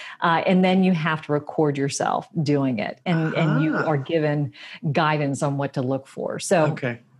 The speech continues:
Speaker 1: I'm really happy with the course, and thank you for, for asking about that. I
Speaker 2: Yeah.
Speaker 1: appreciate it.
Speaker 2: Yeah, that's super cool. I'm always interested. I love what we use, you know,
Speaker 1: Yeah.
Speaker 2: to do the stuff, to do our stuff with. Yeah.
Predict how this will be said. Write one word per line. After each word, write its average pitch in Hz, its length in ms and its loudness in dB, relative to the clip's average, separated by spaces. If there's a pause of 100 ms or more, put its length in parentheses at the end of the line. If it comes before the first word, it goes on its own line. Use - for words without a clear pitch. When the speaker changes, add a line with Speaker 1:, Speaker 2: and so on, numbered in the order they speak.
(200)
Speaker 1:
I'm 214 120 4
really 240 200 6
happy 170 280 2
with 151 160 2
the 156 80 0
course, 143 300 0
and 143 100 0
thank 156 240 0
you 139 60 0
for, 139 240 -4
for - 240 -4
asking 139 400 -4
about 151 220 -6
that. 180 140 0
I - 20 2
Speaker 2:
Yeah. 147 220 0
Speaker 1:
appreciate - 440 -6
it. - 140 0
Speaker 2:
Yeah, 185 240 4
that's 170 240 0
super 190 260 -2
cool. 143 240 -2
I'm 165 220 2
always 185 260 4
interested. 160 480 -2
I 175 60 0
love 175 420 4 (560)
what 180 220 4
we 180 80 6
use, 151 680 2 (140)
you 143 140 2
know, 220 160 6
Speaker 1:
Yeah. 262 80 4
Speaker 2:
to 202 100 2
do 156 200 4
the 139 100 0
stuff, - 400 -4
to - 100 -4
do 143 200 2
our 127 120 4
stuff 127 320 -2
with. 127 220 0
Yeah. 135 240 2